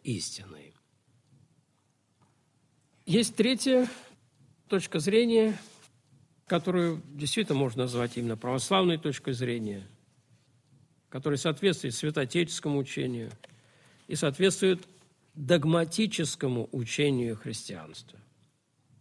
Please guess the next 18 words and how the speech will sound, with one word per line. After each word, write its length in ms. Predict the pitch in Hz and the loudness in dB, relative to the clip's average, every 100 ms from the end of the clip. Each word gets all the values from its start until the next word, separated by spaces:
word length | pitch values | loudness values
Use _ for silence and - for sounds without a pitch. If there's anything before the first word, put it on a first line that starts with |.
| _ _ - | _ _ -6
Точка 280 | 185 - | -6 -2
зрения, 460 | 127 160 240 214 196 | 0 2 2 2 0
которую 420 | 131 123 156 160 | -2 -2 0 0
мы 100 | 143 | -2
сказали, 400 | 117 117 151 175 | -6 -4 -2 -2
это 140 | 151 120 | -4 -4
происхождение 640 | 127 117 - 127 151 139 | -4 -2 -2 -2 0 0
души 580 | 110 110 - 185 220 - - _ _ _ _ _ _ _ | -2 -8 -2 2 2 0 -14 _ _ _ _ _ _ _
человека 500 | - - 139 170 - - | -10 -2 -2 -2 -4 -2
от 360 | 147 170 165 - _ _ - | 2 2 0 -16 _ _ -16
душ 460 | 120 127 202 - - | -2 2 2 0 -6
родителей. 840 | 139 160 120 95 - 92 85 85 _ _ _ _ _ _ _ _ _ _ - | 0 0 -2 -8 -10 -12 -12 -16 _ _ _ _ _ _ _ _ _ _ -2
Точнее 420 | 151 - 247 170 | -2 0 4 4
сказать, 360 | - 131 92 - | 2 -6 -8 -10
происхождение 800 | - 139 127 139 127 160 160 139 - | 0 2 2 -2 0 2 4 2 0
одного 580 | 151 120 123 110 170 | -2 0 -2 2 2
человека 760 | 208 - 190 190 190 180 175 175 _ _ _ _ _ _ - | 2 2 0 2 0 -2 -6 -8 _ _ _ _ _ _ -2
от, 240 | 156 165 | 0 0